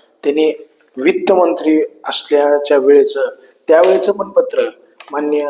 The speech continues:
अजितदादा पवार साहेबांना पण त्यांनी दिलेलं आहे. तसंच प्रकाशजी आबिटकर जे आत्ताचे, म, सार्वजनिक आरोग्य व कुटुंब कल्याण मंत्री आहेत, त्यांना सुद्धा लातूर जिल्हा रुग्णालयाच्या उभारणीच्या दृष्टीने जमीन हस्तांतरण करण्यासाठी जागेचा मोबदला अदा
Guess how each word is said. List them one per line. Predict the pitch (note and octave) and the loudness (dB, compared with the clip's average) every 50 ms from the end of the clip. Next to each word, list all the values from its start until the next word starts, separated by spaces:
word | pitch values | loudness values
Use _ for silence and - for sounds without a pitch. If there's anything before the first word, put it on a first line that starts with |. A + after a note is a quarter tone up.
| - - | -6 -4
अजितदादा | C#3 C3+ - F#3 E3+ E3+ E3+ D#3 D#3+ | -4 -2 -2 -2 2 2 4 4 4
पवार | - - D3+ C#3+ C#3+ | 2 2 0 0 0
साहेबांना | - - - - - G#4 G4+ - - | -2 -2 -6 -8 -8 -10 -14 -14 -18
पण | - - - - | -20 -20 -8 -6
त्यांनी | G#4 G4 G4+ G4 | -6 -6 -6 -10
दिलेलं | G4 C3 B2 - A#2+ A#2+ | -12 -8 -6 -4 -4 -4
आहे. | A#2 - - - - _ _ _ - _ - - _ - | -4 -6 -8 -12 -20 _ _ _ -20 _ -20 -14 _ -2
तसंच | D3+ - G3 F#3+ F#3 - F#3+ F#3+ - - - - _ _ _ _ | 0 2 2 2 0 0 -6 -8 -10 -16 -20 -20 _ _ _ _
प्रकाशजी | - E3 E3+ E3+ - G3+ G3+ G3 G3+ G#3 A3 G#3+ A3+ G#3+ - _ _ _ _ _ - | 0 0 0 2 2 2 2 2 0 -4 -6 -6 -8 -10 -12 _ _ _ _ _ -4
आबिटकर | - E3 E3+ G#3 G3+ - - F#3 D#3+ - - - - - - _ _ _ _ _ _ _ - C3+ | -4 -2 -2 -2 -4 -4 0 0 0 0 0 -6 -10 -14 -20 _ _ _ _ _ _ _ -16 -6
जे | B2 D3+ - | -4 -4 -4
आत्ताचे, | - - D#3 - - - F#3 E3 E3 - G#3 G#3 G#3 G#3 G#3+ G#3+ G#3 - - - _ _ _ _ _ D3+ | -2 -2 -4 -4 -2 0 2 2 2 2 0 2 2 2 2 0 -2 -6 -12 -20 _ _ _ _ _ -12
म, | D3 C#3 C#3 C#3 C3+ | -10 -8 -6 -6 -6
सार्वजनिक | B2 - E3+ E3 D#3+ D#3+ E3 E3 E3+ E3+ - | -2 0 2 2 4 2 2 0 -2 -2 0
आरोग्य | - D#3 D#3+ D#3+ - E3 D#3+ E3 E3 E3 E3 E3 - - - - - - _ _ _ _ _ _ _ _ _ _ _ _ _ _ _ _ _ _ | 0 0 0 0 0 2 6 6 8 8 6 4 2 -2 -6 -10 -18 -20 _ _ _ _ _ _ _ _ _ _ _ _ _ _ _ _ _ _
व | D3+ D3+ | -8 -8
कुटुंब | D3+ - D3 - F3 E3+ E3+ | -6 -6 -2 -2 0 -2 0
कल्याण | E3 E3+ E3+ E3 E3 E3 E3 E3 E3+ - - - _ _ | 0 0 2 2 2 2 2 -2 -4 -4 -8 -12 _ _
मंत्री | D3+ D3+ D3+ C#3 - C#3 D#3 | -12 -10 -10 -10 -4 0 0
आहेत, | C#3+ C3 C3+ B2+ G2 - - - - _ _ _ _ _ _ _ | 2 2 2 0 -2 -4 -8 -16 -20 _ _ _ _ _ _ _
त्यांना | - F#3 G3 G3+ G#3 G#3+ | -2 0 0 2 2 2
सुद्धा | G#3 G#3+ G3+ - G#3+ G3+ | 2 2 0 2 2 2
लातूर | F3+ F3+ F3 E3+ E3+ - G#3 G3 | 2 2 0 0 0 0 -2 -2
जिल्हा | - F3+ F3+ F3 F3+ F#3 F#3 | -2 -2 -4 -2 0 2 2
रुग्णालयाच्या | F3 E3 - - E3 E3 D#3+ E3 D#3+ - - F#3+ | 2 0 -6 -8 -8 -2 0 2 2 2 0 -2
उभारणीच्या | F#3 E3+ D3+ D3 C#3+ D3 D3+ D3+ - F#3 E3+ | -4 -2 0 -2 -2 -2 -4 -10 -4 -2 -2
दृष्टीने | D#3+ D#3 C#3+ - - D#3+ D#3+ F3 E3+ | -2 -2 -8 -10 -8 -8 -8 -8 -4
जमीन | E3 D#3 E3 G3+ G#3+ G3 | -2 -2 -2 -2 -4 -4
हस्तांतरण | G3+ E3+ D3+ - E3 D#3+ D#3 D#3 D#3 D#3 D3+ | -6 -8 -8 -6 -6 -8 -6 -6 -6 -8 0
करण्यासाठी | - D#3+ D#3 - D#3 D3 - D3+ C#3+ F3 E3+ | 0 0 0 0 -4 -8 -8 -10 -10 -10 -4
जागेचा | D#3 D#3+ D#3 D3+ - D3+ D3+ - - F#3+ G3 | 0 2 2 2 2 -2 -6 -6 -4 -4 -4
मोबदला | - E3+ E3 D3+ D3+ D3 C#3+ C3+ C3+ B2+ | -4 -4 -2 0 0 0 0 -2 -4 -2
अदा | B2 C3 C3+ D3 D3+ B2+ | -2 -2 0 0 -2 -2